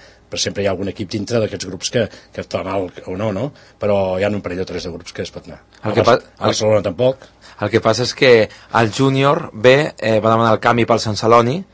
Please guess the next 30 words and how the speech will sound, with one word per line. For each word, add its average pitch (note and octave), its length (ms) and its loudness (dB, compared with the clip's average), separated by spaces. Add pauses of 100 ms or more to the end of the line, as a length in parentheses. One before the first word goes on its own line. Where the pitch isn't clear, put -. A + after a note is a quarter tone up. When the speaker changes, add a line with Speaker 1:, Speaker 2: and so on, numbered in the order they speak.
(120)
Speaker 2:
El - 120 -8
Speaker 1:
Sí. - 60 -2
Speaker 2:
Sant G#2 140 -2
Celoni A2 200 2
venia A2 260 2
aquí A2+ 220 -2
a G2+ 60 2
Sabadell G2 240 0
i G2+ 60 -4
Terrassa G#2 260 -2
perquè F#2+ 200 -4
es - 60 -8
pensaven G2 320 -4
que G#2 140 -4
seria G2+ 240 -4
més F#2+ 160 -8
fàcil G2+ 400 -6
Speaker 1:
És A#2+ 120 -2
una C3 100 4
permuta A#2 260 4
Speaker 2:
pujar. B2 140 8
Speaker 1:
que - 20 6
es - 80 0
diu, F2 200 -8
sí. F#2 100 -10
Speaker 2:
Sí. A#2+ 160 2 (560)
I A2+ 160 4
a A2 140 6
Sant G#2 140 -2
Celoni G#2+ 440 2